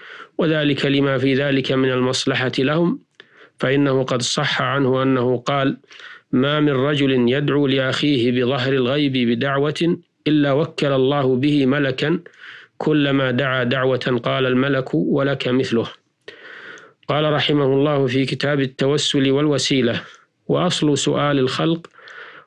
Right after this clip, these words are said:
وأصل سؤال الخلق الحاجات الدنيوية التي لا يجب عليهم فعلها، ليس واجبا على السائل ولا مستحبا، بل المأمور به سؤال الله تعالى والرغبة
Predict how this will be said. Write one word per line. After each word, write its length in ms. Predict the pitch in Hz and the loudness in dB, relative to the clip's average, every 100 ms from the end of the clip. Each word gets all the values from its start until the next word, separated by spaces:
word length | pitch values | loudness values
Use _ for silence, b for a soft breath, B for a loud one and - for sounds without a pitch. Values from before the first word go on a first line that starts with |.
| - | -2
وأصل 460 | 127 151 - 151 | 0 0 0 0
سؤال 500 | 135 135 131 151 147 | 2 0 0 0 2
الخلق 440 | 135 131 - 151 143 | 0 0 -2 -2 -2
الحاجات 680 | 135 127 139 135 131 147 135 | -2 -2 -2 -2 0 -2 -2
الدنيوية 680 | 131 131 139 131 131 160 170 | -2 0 0 2 2 2 0
التي 640 | 151 - 143 139 135 131 | -2 -2 0 0 0 0
لا 180 | 127 151 | 0 0
يجب 360 | 147 131 139 135 | 0 0 0 0
عليهم 520 | 127 147 147 131 127 | 0 0 0 0 0
فعلها، 580 | 139 131 165 165 175 - B B B - | -2 0 0 0 -2 -8 B B B -4
ليس 280 | 190 151 147 | 0 0 0
واجبا 560 | 143 143 131 131 127 | 0 0 2 0 0
على 120 | 120 123 | 0 -2
السائل 560 | - 147 135 143 135 | -2 -2 0 0 2
ولا 260 | 131 131 123 | 2 2 0
مستحبا، 680 | 123 - 120 143 135 117 107 - B B B B B - | 0 -2 -4 -4 -2 -2 -4 -8 B B B B B -4
بل 160 | 123 156 | -2 2
المأمور 600 | 156 147 135 156 151 139 | 2 2 2 2 2 2
به 300 | 151 147 147 | 2 0 0
سؤال 420 | - 131 139 139 | 0 0 0 0
الله 400 | 131 139 131 131 | 2 2 0 -2
تعالى 440 | 127 135 135 139 | -2 -2 -2 0
والرغبة 560 | 127 123 120 135 143 123 | 0 0 0 0 0 0